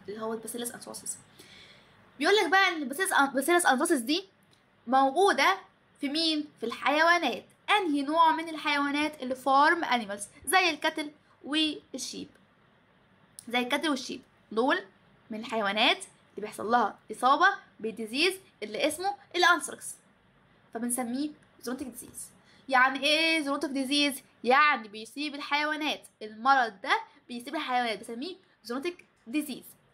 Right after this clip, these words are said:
زونوتيك ديزيز. هيجي يقول لي البلمونري أنثراكس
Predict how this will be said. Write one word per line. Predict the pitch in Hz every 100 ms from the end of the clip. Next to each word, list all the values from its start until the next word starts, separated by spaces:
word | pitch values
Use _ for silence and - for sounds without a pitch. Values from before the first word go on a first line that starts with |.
| _
زونوتيك | 226 262 285 339 - _ _
ديزيز. | 320 294 349 - - -
هيجي | 233 226
يقول | 247 - 320
لي | 285 294 - _ -
البلمونري | 214 214 277 320
أنثراكس | 311 339 320 302